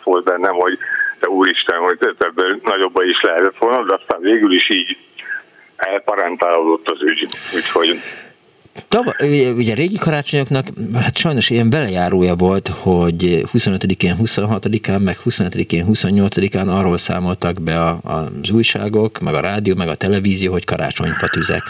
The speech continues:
Speaker 2: Tehát ez
Speaker 1: Hát
Speaker 2: valahogy
Speaker 1: ott
Speaker 2: ilyen
Speaker 1: meg
Speaker 2: elő-,
Speaker 1: most is vannak,
Speaker 2: előjárója volt.
Speaker 1: úgyhogy
Speaker 2: Igen?
Speaker 1: persze. Persze, van, hát ezzel nem hallottad a, a katasztrófai védelmi híreit, hogy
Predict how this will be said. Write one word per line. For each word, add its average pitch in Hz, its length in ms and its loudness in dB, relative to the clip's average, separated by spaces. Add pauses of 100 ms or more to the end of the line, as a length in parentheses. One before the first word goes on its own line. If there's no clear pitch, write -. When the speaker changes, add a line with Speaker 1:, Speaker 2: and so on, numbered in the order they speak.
(380)
Speaker 2:
Tehát 95 180 -2
ez 104 120 2
Speaker 1:
Hát 107 220 -2
Speaker 2:
valahogy 107 300 2
Speaker 1:
ott 110 40 4
Speaker 2:
ilyen 113 140 2
Speaker 1:
meg 87 80 -4 (100)
Speaker 2:
elő-, 101 80 2
Speaker 1:
most 135 180 2
is 110 160 0
vannak, 90 180 0
Speaker 2:
előjárója 92 340 0
volt. 90 180 0
Speaker 1:
úgyhogy 90 280 0
Speaker 2:
Igen? 107 360 0
Speaker 1:
persze. 87 180 0 (1300)
Persze, 90 400 -2
van, 123 160 2
hát 92 240 0
ezzel 104 260 0
nem 107 160 -2
hallottad 123 400 0
a, 123 40 2 (280)
a 104 80 2
katasztrófai 123 640 0
védelmi 117 500 4
híreit, 117 360 2
hogy 110 160 2